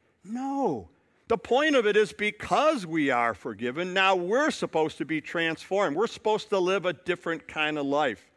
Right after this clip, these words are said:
And the question for you is, since you're forgiven, are you personally a forgiving person?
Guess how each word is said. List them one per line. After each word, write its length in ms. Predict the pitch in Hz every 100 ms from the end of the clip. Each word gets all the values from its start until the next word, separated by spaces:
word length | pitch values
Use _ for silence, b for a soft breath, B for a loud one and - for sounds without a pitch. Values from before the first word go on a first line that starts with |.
| _ b b b b -
And 100 | 160
the 40 |
question 400 | 175 196 208 208
for 180 | 180 202
you 280 | 190 269 247
is, 100 | 220
since 360 | - 262 302 294
you're 80 |
forgiven, 680 | - 240 208 302 330 262 277 B B B
are 320 | 208 220 214
you 560 | 175 165 285 262 180 196 -
personally 840 | 262 294 - 190 151 143 139 139 b b b -
a 80 |
forgiving 640 | - 196 147 143 143 143 143
person? 640 | - 185 185 - 110